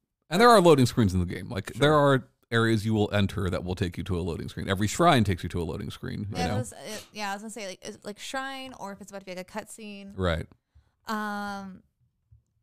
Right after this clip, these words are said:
Speaker 3: I was about to say something, but I just totally blanked. Um, oh, yeah. So as far as, like, that goes, like, I played it on the Wii U.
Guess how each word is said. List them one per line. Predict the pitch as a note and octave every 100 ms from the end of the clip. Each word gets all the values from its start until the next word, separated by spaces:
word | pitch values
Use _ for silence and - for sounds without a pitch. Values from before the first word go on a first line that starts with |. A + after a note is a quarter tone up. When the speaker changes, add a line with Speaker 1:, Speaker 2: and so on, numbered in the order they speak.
| _ _ _ _ _ _ _ _ _ _ _ _ _ _ A#3+
Speaker 3:
I |
was | A#3+
about | B3
to |
say | A3+
something, | G#3+ G#3+ F#3
but |
I | F#3
just | F3
totally | G3 F#3+
blanked. | F3+ F3+ F3+ _ - _ _ _ _ _ _ _ -
Um, | G3+ F#3+ F#3 G2+ - - _ _ _ _ _ _ _ _ _ _ _ _ _ - - _ -
oh, | C#4+ C#4+ A3
yeah. | A3 A3+ E3+
So | - B3+
as | B3+
far | D#4
as, | E4 D4+
like, | A3 G3
that | F#3+ G#3+
goes, | C#4+ D4 D4 -
like, | A#3 -
I | A3+
played | D4 D4
it |
on | C#4+
the | A#3
Wii | F#3+
U. | F3 E3+ -